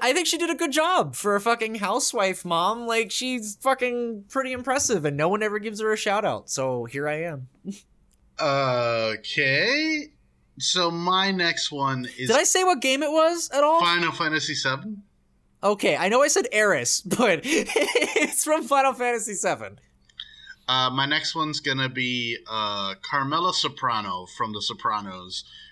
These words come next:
Speaker 2: She
Speaker 1: Oh
Speaker 2: takes
Speaker 1: my god.
Speaker 2: What?
Speaker 1: <laughs>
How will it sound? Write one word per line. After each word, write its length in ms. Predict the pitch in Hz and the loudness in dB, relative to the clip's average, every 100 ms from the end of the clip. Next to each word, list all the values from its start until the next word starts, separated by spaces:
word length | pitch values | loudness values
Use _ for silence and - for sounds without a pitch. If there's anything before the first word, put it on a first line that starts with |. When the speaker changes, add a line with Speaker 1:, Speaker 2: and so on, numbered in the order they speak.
| - | -4
Speaker 2:
She 240 | - 127 | -2 -2
Speaker 1:
Oh 40 | 151 | 0
Speaker 2:
takes 160 | 135 131 - | -2 -2 -8
Speaker 1:
my 60 | - | -10
god. 340 | 120 113 101 _ _ 117 | -6 -6 -8 _ _ -12
Speaker 2:
What? 300 | 175 175 87 _ _ - | -6 -4 -4 _ _ -14
Speaker 1:
<laughs> 340 | - - - | -14 -12 -14